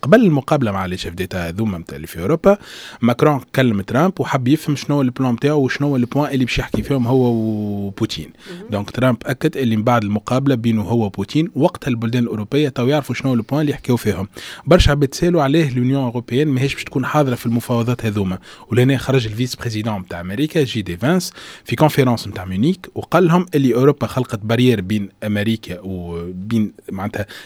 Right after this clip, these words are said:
Speaker 1: البلدان الاوروبيه خلقوا بارير بين اوروبا وامريكا.
Speaker 2: مهم.
Speaker 1: دونك هذاك علاش ما عادش محسوبين في البلان تاعنا. الوزير الاول متاع هونغري فيكتور اوربان قال لي، قال اللي لي شيف، لي شيف ديتا في اوروبا خرجوا الكل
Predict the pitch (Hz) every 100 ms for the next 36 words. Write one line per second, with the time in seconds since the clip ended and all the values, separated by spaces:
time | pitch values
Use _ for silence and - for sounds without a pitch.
0 | - 104 110 131 147 151 135 120 107 107
1 | - - - 107 117 123 113 101 127 123
2 | 123 156 - 92 92 101 120 104 98 143
3 | 175 214 220 - 202 220 123 185 - 135
4 | 165 - 110 131 - 139 165 147 - 117
5 | 156 180 151 135 139 127 120 92 82 -
6 | _ 117 147 196 185 190 135 110 101 104
7 | 101 123 214 - 107 123 - 113 - 107
8 | 95 123 185 196 - - - 175 175 151
9 | 151 - - 175 165 127 120 117 139 113
10 | 107 104 98 98 107 - 107 107 127 131
11 | 98 98 120 135 - 143 135 117 - 180